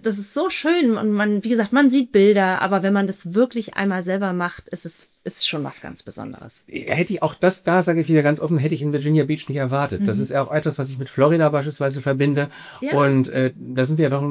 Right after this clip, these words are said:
Speaker 2: einige hundert Meilen
Speaker 1: Oh,
Speaker 2: weiter
Speaker 1: ja.
Speaker 2: nördlich, äh, signifikant weiter nördlich
Speaker 1: Ja.
Speaker 2: und, äh, stark, ja.
Speaker 1: Ja.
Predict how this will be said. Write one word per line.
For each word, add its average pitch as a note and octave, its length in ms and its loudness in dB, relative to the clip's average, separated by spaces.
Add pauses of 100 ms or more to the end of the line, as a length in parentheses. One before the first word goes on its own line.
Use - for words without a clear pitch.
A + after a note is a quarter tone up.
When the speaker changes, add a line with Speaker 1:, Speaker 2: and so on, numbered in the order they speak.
(180)
Speaker 2:
einige C3+ 320 -2
hundert C#3+ 360 -2
Meilen C3 300 2
Speaker 1:
Oh, - 20 0
Speaker 2:
weiter C3 220 2
Speaker 1:
ja. C3 40 6
Speaker 2:
nördlich, C3+ 800 2 (380)
äh, B2 280 2
signifikant D#3 720 2
weiter G#2+ 220 -2
nördlich G#2 420 -2
Speaker 1:
Ja. F#3 80 0
Speaker 2:
und, C3+ 160 -6
äh, A2+ 140 -6
stark, - 480 -4
ja. G2+ 200 -2
Speaker 1:
Ja. F2 120 -8